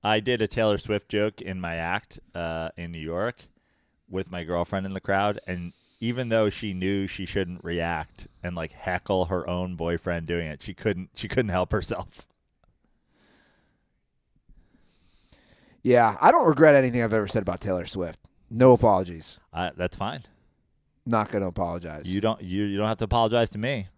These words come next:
Speaker 1: I certainly am not here to defend Taylor Swift.
Speaker 2: Your, your manager brought it up. I talked to her on the phone maybe, like, a week or two after that happened. She's like, "Yeah, you, uh, really getting aggressive with the verbiage on Taylor Swift."
Speaker 1: Yeah.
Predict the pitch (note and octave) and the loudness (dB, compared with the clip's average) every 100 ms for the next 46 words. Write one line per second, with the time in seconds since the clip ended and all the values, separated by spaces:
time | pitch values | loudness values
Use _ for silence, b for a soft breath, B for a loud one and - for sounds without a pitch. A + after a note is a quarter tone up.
0 | - A2 - F#2+ F2 F2 F2 E2+ F2+ E2 | -2 -2 0 -2 -2 -4 -4 -6 -6 -8
1 | F2 F#2+ E2+ F2+ E2 D#2+ F2 E3+ E3 F3+ | -8 -6 -4 -4 -4 -4 6 6 8 6
2 | E3+ G3+ A#3+ F#3 C3+ C3+ A#2+ A#2 G#2+ G2+ | 6 4 4 2 4 6 6 4 2 2
3 | - _ _ _ _ - A#2+ C3+ A2+ - | -4 _ _ _ _ -4 -2 2 0 0
4 | A2 G#2 G2+ F#2+ F2+ - _ _ _ _ | 0 2 2 0 -4 -10 _ _ _ _
5 | _ A2 G#2+ - G#2 G2 F#2 F#2 F#2+ F2+ | _ -14 -12 -4 0 0 -2 -6 -6 -6
6 | F2+ F#2 F#2 F#2+ G2 F2+ F#2 F2+ F2 F2 | -8 -10 -10 -8 -6 -6 -8 -8 -8 -10
7 | E2+ E2 E2+ - _ _ _ _ - - | -12 -14 -18 -20 _ _ _ _ -20 -16
8 | G#2+ G2 G#2 D#3 B3 A#2+ D#3 A3 G3+ E3+ | -12 -10 -6 -4 -4 -6 -6 -8 -8 -6
9 | C3+ - _ _ - A#3+ A#3+ D3 B2+ D3+ | -8 -10 _ _ -18 -12 -8 -6 0 0
10 | F#3 D#3 - G#2 B2+ F3 E3+ C#3+ B2 B2+ | 0 -2 -2 0 2 4 2 2 0 0
11 | D3 A#2+ - C3+ C#4 - - - F2+ | 2 2 2 4 4 2 -6 -8 -4